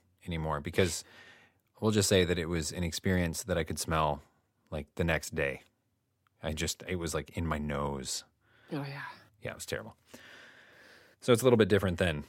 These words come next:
Speaker 1: kindergarten, but
Speaker 2: <laughs>
Speaker 1: just as devastating.
Speaker 2: Just as devastating. Yes.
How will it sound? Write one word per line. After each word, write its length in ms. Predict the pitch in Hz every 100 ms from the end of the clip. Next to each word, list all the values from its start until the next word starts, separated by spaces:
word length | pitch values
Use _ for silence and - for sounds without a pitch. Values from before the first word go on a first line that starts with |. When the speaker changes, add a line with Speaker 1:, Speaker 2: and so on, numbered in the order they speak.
| -
Speaker 1:
kindergarten, 400 | 90 76 65 - -
but 220 | 76 - _ _ _ _ _ _ _ -
Speaker 2:
<laughs> 220 | 156 -
Speaker 1:
just 260 | - 82 -
as 60 | 76
devastating. 520 | 76 67 78 65 - - _
Speaker 2:
Just 240 | - 180 -
as 120 | 165
devastating. 440 | 160 165 - - - - _ _ _
Yes. 360 | 151 - -